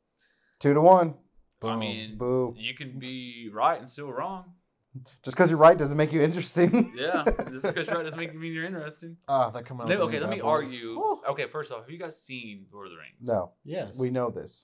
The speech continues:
Speaker 2: Okay.
Speaker 3: I own every
Speaker 1: Thanks for
Speaker 3: single
Speaker 1: throwing
Speaker 3: one
Speaker 1: me
Speaker 3: of them.
Speaker 1: under the bus.
Speaker 2: He said
Speaker 1: They know I haven't seen it yet.
Speaker 2: Okay, so it's like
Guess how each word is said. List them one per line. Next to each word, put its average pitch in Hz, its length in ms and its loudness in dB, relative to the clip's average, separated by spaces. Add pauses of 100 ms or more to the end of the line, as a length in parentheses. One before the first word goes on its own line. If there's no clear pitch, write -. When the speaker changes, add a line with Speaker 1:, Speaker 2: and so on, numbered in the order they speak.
(180)
Speaker 2:
Okay. 117 400 -8
Speaker 3:
I 127 140 -2
own 131 260 -2
every 127 40 -4
Speaker 1:
Thanks 147 240 4
for 170 60 -2
Speaker 3:
single 151 120 2
Speaker 1:
throwing 160 240 8
Speaker 3:
one 151 40 0
Speaker 1:
me 151 60 6
Speaker 3:
of 151 40 8
them. 151 60 6
Speaker 1:
under 147 100 0
the 131 80 -2
bus. 131 480 8
Speaker 2:
He 143 200 -10
said 143 300 0
Speaker 1:
They 180 200 10
know 190 420 12
I 147 160 6
haven't 170 360 4
seen 214 320 -2
it 117 200 -2
yet. 101 260 -4
Speaker 2:
Okay, 123 260 -2
so 113 640 -8
it's - 280 -12
like 117 260 -6